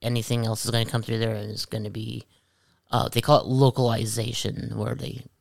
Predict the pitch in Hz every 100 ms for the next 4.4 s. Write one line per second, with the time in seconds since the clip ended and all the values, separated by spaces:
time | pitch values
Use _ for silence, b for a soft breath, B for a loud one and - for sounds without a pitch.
0 | _ _ _ 104 104 - 104 117 117 117
1 | 113 123 117 110 113 107 107 117 b b
2 | b b - 107 - 110 - - 123 120
3 | - 131 120 110 120 117 - - 120 -
4 | - 101 95